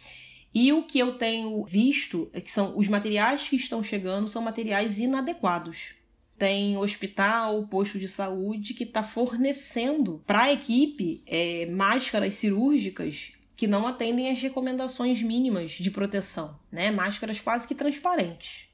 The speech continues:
que não tá protegendo nenhum, nada. Esse sujeito, é, enfim, consequentemente não tá protegendo o paciente também, né?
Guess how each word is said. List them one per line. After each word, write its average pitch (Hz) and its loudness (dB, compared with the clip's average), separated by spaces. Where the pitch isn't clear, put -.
que 170 -4
não 180 -2
tá 185 -2
protegendo 196 -2
nenhum, 240 0
nada. 208 2
Esse 175 -4
sujeito, 202 -2
é, 180 -2
enfim, 202 0
consequentemente 202 -2
não 254 -2
tá 262 -4
protegendo 277 -2
o - -8
paciente 302 -2
também, 180 -2
né? 170 -14